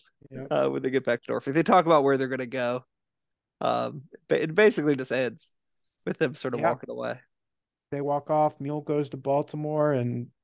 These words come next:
Speaker 1: uh, Jack Nicholson goes back to New York 'cause they got a few more days
Speaker 2: Yeah.
Speaker 1: before they gotta report back.
Speaker 2: Yeah.
Speaker 1: So it's kinda, I mean,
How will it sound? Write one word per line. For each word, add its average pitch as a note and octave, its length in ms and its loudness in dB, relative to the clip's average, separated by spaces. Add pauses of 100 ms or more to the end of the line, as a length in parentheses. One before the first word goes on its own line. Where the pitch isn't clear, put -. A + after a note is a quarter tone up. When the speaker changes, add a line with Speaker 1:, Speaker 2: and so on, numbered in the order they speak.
(140)
Speaker 1:
uh, C3 220 -4
Jack B2+ 320 -4
Nicholson C3+ 400 -4
goes C3+ 260 0
back C#3+ 240 2
to C3+ 80 0
New C3+ 140 0
York D3 280 2
'cause B2 140 -4
they B2+ 80 0
got B2+ 200 2
a B2 40 -2
few C3 220 -4
more C3 180 -6
days C3+ 480 -4 (220)
Speaker 2:
Yeah. C#3+ 240 -4
Speaker 1:
before B2+ 220 -8
they B2 100 -4
gotta B2+ 320 -2
report C3 400 0
back. C#3 360 0 (280)
Speaker 2:
Yeah. C3+ 240 -2 (220)
Speaker 1:
So A3+ 80 8
it's - 120 2
kinda, D4+ 300 4 (180)
I G3+ 100 0
mean, G3+ 300 6